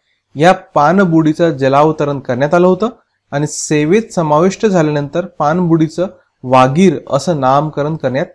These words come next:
येणार आहे. तर मित्रांनो, इतका डिटेल एक्सप्लेनेशन आणि दररोजच्या वृत्तपत्रातून आपण शोधून शोधून काढतो, जे एक्झामच्या दृष्टिकोन फार महत्त्वाचे आहे. तुम्हाला हा स्पष्टीकरण आवडत असेल मित्रांनो, लाईक करायला विसरत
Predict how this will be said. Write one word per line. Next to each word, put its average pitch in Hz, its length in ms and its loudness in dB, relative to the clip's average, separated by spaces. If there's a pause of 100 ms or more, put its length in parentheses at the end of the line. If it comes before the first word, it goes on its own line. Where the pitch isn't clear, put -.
येणार 120 220 -6
आहे. 113 100 -6 (440)
तर 139 60 -4
मित्रांनो, 156 340 0
इतका 190 300 0
डिटेल 156 360 0
एक्सप्लेनेशन 180 560 -2 (100)
आणि 135 220 -6
दररोजच्या 175 460 2
वृत्तपत्रातून 170 720 -2
आपण 170 220 -4
शोधून 160 280 0
शोधून 180 260 0
काढतो, 170 420 -4
जे 151 220 -2
एक्झामच्या 147 460 -4
दृष्टिकोन 151 380 -6 (100)
फार 156 100 -4
महत्त्वाचे 147 500 -4
आहे. 151 100 -8 (440)
तुम्हाला 147 220 2
हा 165 100 0
स्पष्टीकरण 160 520 -6
आवडत 143 280 -2
असेल 156 180 -4
मित्रांनो, 156 280 -4
लाईक 135 420 0
करायला 135 260 -2
विसरत 131 240 -6